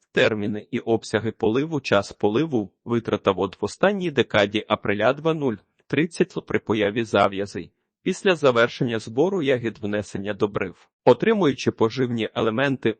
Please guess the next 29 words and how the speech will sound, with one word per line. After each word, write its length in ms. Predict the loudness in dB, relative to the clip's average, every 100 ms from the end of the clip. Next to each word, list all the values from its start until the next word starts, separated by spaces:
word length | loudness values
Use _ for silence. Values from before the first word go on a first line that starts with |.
| _ 2
малина 400 | 4 4 2 -2
зможе 380 | 0 0 0
формувати 680 | 0 -2 -2 2 2 2 -2
солодкі 560 | -4 -2 0 -2 -6 -8
і 160 | -4
великі 440 | -2 0 -2 -4 0
ягоди, 520 | 2 2 0 -2 -8 _
однак 400 | -2 2 2 0
цей 220 | 0 2 2
процес 520 | 0 0 0 0 0
має 260 | 0 0
свої 320 | -2 -4 -4 -4
особливості. 880 | -6 -4 -4 -2 -2 -4 -6 -10 -8 -2
Перед 280 | 0 0
підгодівлею 760 | _ -6 -4 -2 -2 -2 -2 -4
ґрунт 360 | -2 -2 -2 -2
навколо 460 | -4 0 -2 0
рослини 460 | -6 -6 -4 -4 -2
розпушують 720 | -4 -6 -8 -6 -4 -4 -4
на 120 | -4
рівень 320 | -2 -4 -4
п'ять-сім 640 | -2 2 2 0 -10 -10 -10
см, 220 | -12 -8
видаляють 540 | -4 -2 0 -2 -4
бур'яни, 560 | -6 -4 -2 -2 -4 -8 _ _
потім 360 | 0 0 -2
відступають 680 | -4 -8 -6 -2 0 0 -2
тридцять-сорок 720 | -4 -6 -4 -6 -2 -4 -4
см 180 | -12 -10